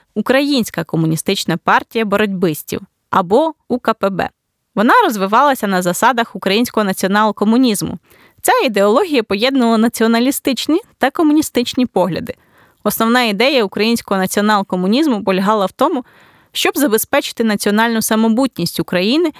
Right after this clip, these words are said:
та зберегти її культурну спадщину, але при цьому здійснювати комуністичні соціальні перетворення.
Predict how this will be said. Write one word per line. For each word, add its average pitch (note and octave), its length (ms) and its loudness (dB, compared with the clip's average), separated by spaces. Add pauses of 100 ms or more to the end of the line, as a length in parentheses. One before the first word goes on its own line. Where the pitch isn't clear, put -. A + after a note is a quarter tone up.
(280)
та B4+ 160 4
зберегти A3+ 460 0
її A#3+ 180 0
культурну F#3 540 -2
спадщину, - 560 -6 (360)
але B3 240 2
при G#3+ 180 -2
цьому C#4 380 0
здійснювати G#3 540 -2
комуністичні F#3+ 720 -2
соціальні F#3+ 540 -2
перетворення. - 760 -4